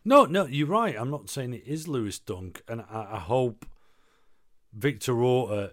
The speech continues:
who, by the way, huge big up to Victor Orta, because, you know, he bought all these players that, yeah,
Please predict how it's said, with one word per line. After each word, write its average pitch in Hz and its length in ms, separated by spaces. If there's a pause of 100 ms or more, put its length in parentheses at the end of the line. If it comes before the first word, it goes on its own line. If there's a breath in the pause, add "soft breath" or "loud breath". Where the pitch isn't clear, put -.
who, 104 320
by 123 340
the 117 120
way, 101 500 (340)
huge 123 540
big 110 240
up 104 240
to - 100
Victor 101 480
Orta, 98 440 (460)
because, 107 500 (680)
you 131 120
know, 113 120
he 113 240
bought 117 320
all 113 180
these 104 240
players 104 480
that, 98 220
yeah, 113 300